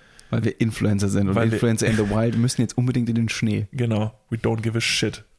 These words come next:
Speaker 2: Ähm, nee, und, äh, wir haben da einen kleinen Film gedreht, den gibt's am Freitag zu der Playlist und dann könnt ihr die auch hören. Das heißt, Freitag wird's für euch einfach ein, auf der einen Seite ein sehr schöner Tag, auf der anderen Seite wird's derbe traurig. Ähm,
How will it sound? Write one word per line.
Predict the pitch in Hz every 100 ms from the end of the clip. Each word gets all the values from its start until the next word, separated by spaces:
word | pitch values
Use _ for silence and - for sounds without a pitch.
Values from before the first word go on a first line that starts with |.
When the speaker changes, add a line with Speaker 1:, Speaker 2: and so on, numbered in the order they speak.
| -
Speaker 2:
Ähm, | 123 123 123 123 120 - - - -
nee, | 160 185
und, | 127 143
äh, | - 135 131
wir | 135
haben | 151
da | 147
einen | 139
kleinen | 143 135
Film | - 185
gedreht, | 202 180 190 190 -
den | 139
gibt's | 139
am | 123
Freitag | 127 - 143 156 151 -
zu | 131
der | 127
Playlist | 143 139 143 139 -
und | 123
dann | 123
könnt | 127 127
ihr |
die | 123
auch | 110
hören. | 131 131 127
Das | 120 123
heißt, | 120
Freitag | - 120 127 120
wird's | 117
für | -
euch | 92 117
einfach | 113 113 - - -
ein, | 131 -
auf | - -
der | 98
einen | 160
Seite | 170 147
ein | 135
sehr | 127
schöner | - 170 165
Tag, | 156 147
auf | 113
der | -
anderen | 135 131
Seite | 123
wird's | 123 120 -
derbe | 127 127
traurig. | - 131 135 135 - - - - - -
Ähm, | 120 120 120